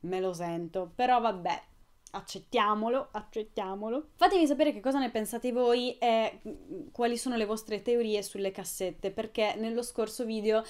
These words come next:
mi avete detto che anche secondo voi c'entra qualcosa Charles, però qui scopriamo che c'è di mezzo anche Honey e effettivamente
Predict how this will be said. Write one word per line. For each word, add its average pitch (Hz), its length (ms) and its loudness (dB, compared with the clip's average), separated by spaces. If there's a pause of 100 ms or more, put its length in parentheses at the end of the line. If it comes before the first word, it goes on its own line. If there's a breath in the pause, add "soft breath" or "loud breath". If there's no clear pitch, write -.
(160 loud breath)
mi 214 80 -6
avete 202 220 -2
detto 190 200 -6
che 196 80 -6
anche 190 200 -4
secondo 196 340 -6
voi 185 440 0 (120)
c'entra 190 320 -4
qualcosa 185 400 -4
Charles, 175 640 -4
però 226 240 2
qui 226 100 -4
scopriamo 190 680 -4
che 180 220 -8
c'è 196 160 -10
di 180 100 -6
mezzo 180 300 -4
anche 185 300 -4
Honey 196 560 -2 (460 loud breath)
e 330 200 0 (200)
effettivamente 269 1200 -2